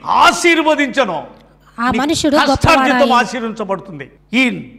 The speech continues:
Speaker 1: నరుడు కష్టం చేత ఆ ఆశీర్వాదం ఎక్కువ కాదంటే, నరుడు ఆ దేవుని కలిగి జీవించాలి, నరుడు ఆ దేవునితో ప్రయాణం చేయాలి, నరుడు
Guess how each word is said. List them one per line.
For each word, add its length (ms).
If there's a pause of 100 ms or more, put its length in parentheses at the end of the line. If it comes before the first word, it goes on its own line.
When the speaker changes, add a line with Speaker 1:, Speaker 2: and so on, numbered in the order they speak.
Speaker 1:
నరుడు 460
కష్టం 400
చేత 300
ఆ 580
ఆశీర్వాదం 600
ఎక్కువ 280
కాదంటే, 720 (360)
నరుడు 720 (300)
ఆ 120
దేవుని 480
కలిగి 340
జీవించాలి, 560 (300)
నరుడు 680 (320)
ఆ 480
దేవునితో 360
ప్రయాణం 420
చేయాలి, 500
నరుడు 500